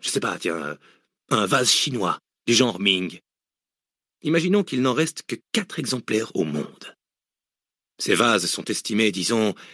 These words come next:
à trois millions de dollars chacun. Appliquons le théorème de Cortès. Tu brises deux de ces vases. À ton avis, combien vaudront les deux derniers exemplaires?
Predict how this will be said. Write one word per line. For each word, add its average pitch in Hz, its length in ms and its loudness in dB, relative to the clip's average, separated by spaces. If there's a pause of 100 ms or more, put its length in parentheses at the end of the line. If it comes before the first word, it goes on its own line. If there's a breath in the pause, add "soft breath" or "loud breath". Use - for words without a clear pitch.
(540 loud breath)
à 120 240 2
trois - 280 -2
millions 135 340 4
de 107 100 4
dollars 98 300 2
chacun. - 320 -2 (1040)
Appliquons 175 420 2
le 120 100 4
théorème 101 340 4
de 85 80 -4
Cortès. - 500 -10 (1080)
Tu 151 140 2
brises 160 500 0 (120)
deux 160 160 -2
de - 60 -16
ces 113 140 -2
vases. - 320 -14 (1040)
À - 60 -6
ton 110 160 -4
avis, 165 260 -4 (600)
combien 147 360 2
vaudront 120 400 0
les 110 100 -4
deux 127 240 -2
derniers 95 360 -2
exemplaires? - 540 -4